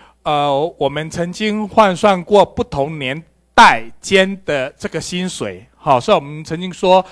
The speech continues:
棒球职业球员大联盟的当初的，呃，薪水如果是八万块美金，相当于现在的多少万美金？因为中间就是算它那个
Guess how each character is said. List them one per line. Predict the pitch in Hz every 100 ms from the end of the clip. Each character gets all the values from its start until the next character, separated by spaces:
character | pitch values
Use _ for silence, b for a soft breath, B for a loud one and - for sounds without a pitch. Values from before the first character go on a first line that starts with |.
| B B -
棒 | 214 190
球 | 165 139 135
职 | 143 143 160
业 | 185
球 | 170 - 143 170
员 | 160 120 135 - b -
大 | 202
联 | 160 147
盟 | 165 120 123
的 | 127 120
当 | - 175 185
初 | 165 180 180 180
的， | 147 139 143 B B B B
呃， | 123 120
薪 | 135 190
水 | 180 120 123 123
如 | 156 180
果 | 123 110 120
是 | - 175 165 156 151 143 139 139 -
八 | 170 175
万 | 165 151
块 | 165 131
美 | 107 90
金， | - 143 147 151 b b b
相 | - - 196 202 202
当 | 185 190
于 | 180 123 135 156
现 | - 208 165 156
在 | 139 180 147 135
的 | 135 127
多 | 123 165 165 160
少 | 117 101
万 | 110 156 139 107
美 | 117 98 87
金？ | - 147 139 151 151 _ _ -
因 | 170
为 | 175
中 | 175 175 165
间 | 156 165 160
就 | 160
是 | 147 156
算 | - 170 147
它 | 135
那 | 135 131
个 | 120 113